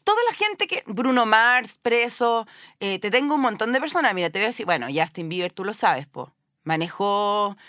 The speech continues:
bajo sustancias, eh, tóxicas como tú. La, eh, estaba manejando un Lamborghini. Es que ahí ya se mezclan dos cosas que ya no, yo no puedo soportar. Drógate feliz, pero no manejé.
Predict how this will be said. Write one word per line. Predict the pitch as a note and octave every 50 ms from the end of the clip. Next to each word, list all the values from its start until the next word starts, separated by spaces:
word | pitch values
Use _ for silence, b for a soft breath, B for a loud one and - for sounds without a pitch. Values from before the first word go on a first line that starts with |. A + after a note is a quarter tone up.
| B B B -
bajo | F#3+ G3+ G3 - G#3 F#3
sustancias, | F#3 F3+ - - G#3 G#3 G3+ - - A3+ G#3 G3 G3 G3 G3 G3 F#3+ F#3+ F#3+ F#3 - -
eh, | F#3 F3+ F3+ F3+ F3 F3 F3 E3+ F3 E3+ E3+ E3 D#3+ _ _
tóxicas | - A3+ A3+ G#3 - - - A3 - - G#3 G#3 G#3
como | G#3 G#3 G3 F#3+ F#3
tú. | - A#3 A3+ A3+ A3+ A3+ A#3 B B B B B B _ - -
La, | F#3+ E3+ F#3 G3+ F#3+ - -
eh, | F3+ - - A2 E3+ F3+ D#3+ - -
estaba | E3+ - - G#3+ G#3+ G#3
manejando | G#3+ G#3 G#3 - G#3+ G#3+ G#3
un | G3+
Lamborghini. | G3+ G3+ G3 F#3+ F#3+ F3+ G3 A#3 A#3 - -
Es | F#3 -
que | - G3
ahí | F#3+ F#3
ya | F#3+ F#3+
se | - F#3
mezclan | F3 F#3+ - - F3+ F3 E3+
dos | F3 F3 -
cosas | - C#3+ C#3+ - D3 -
que | - D3 C#3
ya | C#3+ C#3+ C#3+ C3+
no, | C3+ C#3 - - - D3+
yo | D3+ D#3 E3
no | E3 E3 D#3+
puedo | D#3+ D#3+
soportar. | D#3 D3+ D3+ - _ - C#3 C#3 B B B B B
Drógate | - G3+ A#3+ C#4 D4 E4 D#4 D4+ B3
feliz, | G3 G#3+ G#3+ G#3+ -
pero | - F3 E3+ E3+
no | F3+ F#3
manejé. | G3 F#3+ F3 D#3 - - - -